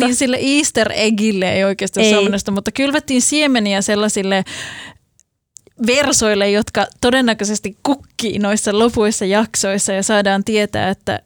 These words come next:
Speaker 1: että mitä tulee tapahtumaan. Mut kaikki noi, ja, ja ne kaikki myös kieli ja kertoo tän sarjan jotenkin hienovaraisuudesta ja hienoudesta, koska ne oli niin mitättömiä että, tai pieniä,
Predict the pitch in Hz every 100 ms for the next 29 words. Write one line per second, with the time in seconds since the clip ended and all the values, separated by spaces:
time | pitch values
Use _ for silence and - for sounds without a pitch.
0 | - - 208 208 214 208 214 190 175 -
1 | - 208 190 214 202 208 220 - - 214
2 | - 247 247 233 226 220 - 208 - -
3 | 208 208 208 233 220 220 202 - _ -
4 | 214 196 - - 220 208 185 180 175 202
5 | 190 190 180 175 180 202 196 185 175 185
6 | 190 175 196 185 180 180 180 196 202 196
7 | - 185 190 180 107 208 196 196 - 190
8 | 185 190 190 185 - 208 185 185 - 180
9 | 180 185 185 - - - - 185 - 196
10 | 185 180 185